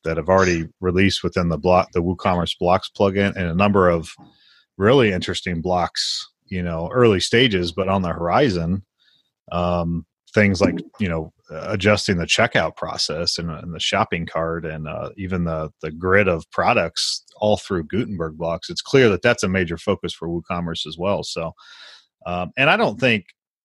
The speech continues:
in my opinion, I don't think, you know, going one way or the other is, is the right or wrong answer, right? Like, I don't think everything needs to be in Gutenberg.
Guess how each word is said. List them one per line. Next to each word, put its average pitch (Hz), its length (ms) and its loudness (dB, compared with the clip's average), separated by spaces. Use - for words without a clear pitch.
in 110 100 -2
my 135 200 4
opinion, 95 520 -2
I 143 120 0
don't 117 200 0
think, 107 380 -2
you 107 100 -4
know, 98 380 -2
going 127 320 6
one 113 160 2
way 107 140 4
or 101 100 4
the 92 100 2
other 101 260 4
is, 92 520 -4
is 101 180 -2
the 92 140 -2
right 98 200 4
or 90 80 0
wrong 92 280 2
answer, 104 360 -2
right? 90 220 -2
Like, 92 140 -2
I 131 60 6
don't 143 180 2
think 117 180 2
everything 104 400 2
needs 95 200 0
to 87 60 -6
be 82 140 -4
in 80 120 -8
Gutenberg. 78 480 -10